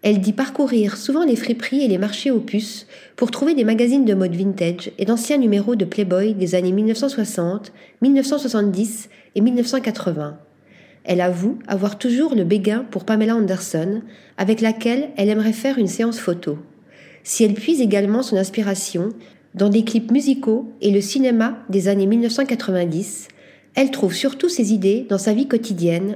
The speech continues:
au gré de ses promenades et de ses rencontres. Aujourd'hui, son travail se partage entre commandes, éditoriaux et projets personnels,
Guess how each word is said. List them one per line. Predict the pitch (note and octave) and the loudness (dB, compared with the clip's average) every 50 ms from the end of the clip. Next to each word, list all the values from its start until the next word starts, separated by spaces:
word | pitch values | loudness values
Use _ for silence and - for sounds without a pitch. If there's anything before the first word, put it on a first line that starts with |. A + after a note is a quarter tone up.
| - - | -2 0
au | G3+ G#3 | 0 2
gré | G3 G#3 G#3 C#4 | 2 2 0 0
de | C#4+ A#3+ | 2 0
ses | G#3 - - F3+ | 0 0 -2 -4
promenades | - - - A3 A3 G3 F#3+ F#3 G3 G#3 G#3 - | -4 -2 0 0 2 2 2 0 0 -2 -2 -2
et | - F#3 | -2 0
de | E3+ F3 | 0 0
ses | F3 - | -2 -2
rencontres. | A3 F#3+ F3+ E3+ E3+ - D3 C#3+ D3 D3 D3 - - - _ _ _ _ - - - - - _ - | -2 -2 -2 -2 -2 -4 -6 -6 -6 -8 -12 -16 -20 -20 _ _ _ _ -20 -20 -20 -20 -20 _ -2
Aujourd'hui, | - F#3+ F#3 G3 G3 G3+ F3+ F3+ F#3+ A#3+ - - - - - - - - _ | -2 0 2 2 2 2 0 0 0 0 -2 -4 -10 -18 -20 -20 -20 -20 _
son | - - A3+ A3 | -4 0 0 0
travail | A3+ - C4 B3 A#3+ C#4+ E4 E4 | 0 0 -4 -2 0 0 0 -2
se | D#4+ - C4+ | 0 -2 -2
partage | A3+ A#3+ A3+ A3+ - - G3+ F#3+ G3 G#3+ B3 B3+ - - - | -2 -2 -4 -4 -4 -4 -2 0 0 -2 -4 -6 -8 -12 -6
entre | - G3+ G3 - - F#3+ | -4 -4 -4 -2 -4 -4
commandes, | F#3+ - C#4 C4 A3 F#3+ G3 A3 A#3 A#3 C4 C4 - - | 0 2 2 2 2 2 2 0 0 -2 -4 -6 -4 -2
éditoriaux | B3 A#3+ C4 C#4 - B3+ A3+ A3+ G#3 F#3+ F#3+ F#3 G3+ A#3+ - - - - - _ - F#3 | 0 2 2 2 2 0 0 0 2 2 2 2 0 -2 -6 -12 -20 -20 -20 _ -2 -2
et | G3 | -2
projets | F#3+ - B3+ B3+ C#4 D#4 | 0 0 -2 0 0 0
personnels, | D#4 B3 A3+ - - G#3+ G3 F#3 F3 F3 F#3 G#3+ A3+ | 0 -2 -4 -2 -2 0 0 0 0 0 -2 -4 -6